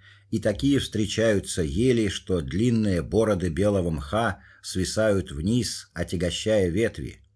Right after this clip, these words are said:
и стоят мрачноватой стеной замшелые от старости деревья, как если бы пришли из сказки,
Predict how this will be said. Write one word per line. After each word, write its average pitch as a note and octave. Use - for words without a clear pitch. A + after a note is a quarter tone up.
и D3
стоят D#3
мрачноватой F#2
стеной G#2+
замшелые A2
от F#2
старости F#2+
деревья, A2+
как B2
если C3+
бы B2+
пришли F2+
из -
сказки, C#2